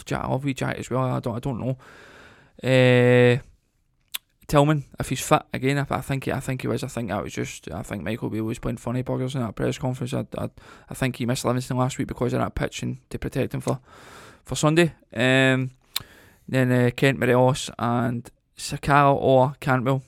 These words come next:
Now, Cantwell's played well the last few weeks, but Sakala, the last few games against Celtic, causes him all sorts of problems with his pace and how direct he is. And, um, I don't, I'd, so, like I say, nine out of eleven are easy.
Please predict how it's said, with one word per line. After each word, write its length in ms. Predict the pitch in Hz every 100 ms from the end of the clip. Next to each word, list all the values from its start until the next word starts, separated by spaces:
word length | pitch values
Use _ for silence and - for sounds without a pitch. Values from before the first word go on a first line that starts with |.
| -
Now, 60 |
Cantwell's 380 | - 151 147 143
played 200 | - 131
well 100 | 120 127
the 60 |
last 160 | 135 143
few 100 | 135
weeks, 140 | 131
but 100 | -
Sakala, 540 | - 131 - 135 139 135 _ - - - _
the 80 | -
last 240 | 120 131 -
few 140 | 131
games 400 | 127 127 123 123
against 280 | - 131 123
Celtic, 360 | 135 135 156 - _ _
causes 320 | - 131 127
him 80 | 117
all 140 | 123 131
sorts 240 | 127 -
of 80 | 131
problems 280 | 131 127 131
with 60 |
his 80 | 123
pace 360 | - 131 131 -
and 100 | 123
how 120 | 123
direct 340 | 120 120 120 -
he 80 |
is. 140 | 135 127
And, 160 | 123 - _ - - - - - _ _
um, 420 | 120 131 131 135
I 80 | 98
don't, 160 | - -
I'd, 160 | -
so, 400 | - 156 147 135 - - _ _ _ - 73 - -
like 200 | - 131
I 20 |
say, 180 | 104 151
nine 200 | 135 156
out 80 | 147
of 60 | 92
eleven 220 | 135 143
are 80 | 131
easy. 300 | 147 165 180